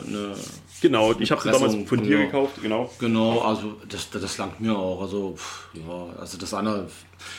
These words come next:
Speaker 1: weiß ich nicht, mit diesem Pop-Up, das, das Ding kostet, glaub ich, auch schon ein paar vierzig. Wa-, warum so? Weißt du?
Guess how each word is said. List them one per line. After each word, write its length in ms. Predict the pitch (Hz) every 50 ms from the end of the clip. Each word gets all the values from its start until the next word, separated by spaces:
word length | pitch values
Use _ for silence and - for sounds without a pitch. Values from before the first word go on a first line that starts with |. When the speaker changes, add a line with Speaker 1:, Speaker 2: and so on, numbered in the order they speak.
| - - -
Speaker 1:
weiß 180 | - - 95 110
ich 120 | 110 -
nicht, 80 | - 113
mit 100 | 107 98
diesem 220 | 110 101 110 -
Pop-Up, 420 | - 117 - 135 117 95 101 101 - - - - - -
das, 140 | 98 -
das 160 | - - 92 -
Ding 140 | 123 110
kostet, 300 | - 123 117 - 117 107
glaub 160 | 110 110 110 107
ich, 120 | 98 107
auch 100 | 110 113
schon 140 | - 127 117
ein 60 | 113
paar 180 | 107 104 104 101
vierzig. 300 | 107 104 - - - - - -
Wa-, 140 | - 92 80 - - -
warum 460 | 104 101 98 95 117 123 123 107 95
so? 360 | - 98 90 87 85 82 82 - -
Weißt 200 | 90 85 - -
du? 160 | 101 95 87